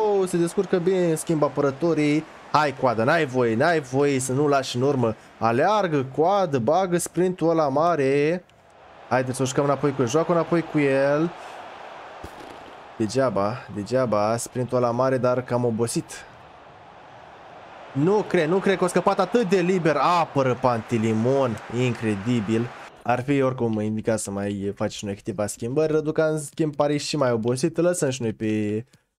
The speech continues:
uh, Ioniță să joace măcar puțin. Jucător cam va intra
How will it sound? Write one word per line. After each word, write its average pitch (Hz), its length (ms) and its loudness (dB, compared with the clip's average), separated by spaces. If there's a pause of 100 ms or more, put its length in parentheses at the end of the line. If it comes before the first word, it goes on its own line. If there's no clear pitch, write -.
(200)
uh, 113 200 2
Ioniță 120 360 0
să 113 140 -4
joace 110 520 0
măcar 110 300 -2
puțin. 165 640 -2
Jucător 147 440 -2
cam 139 480 0
va 127 160 -2
intra 147 440 0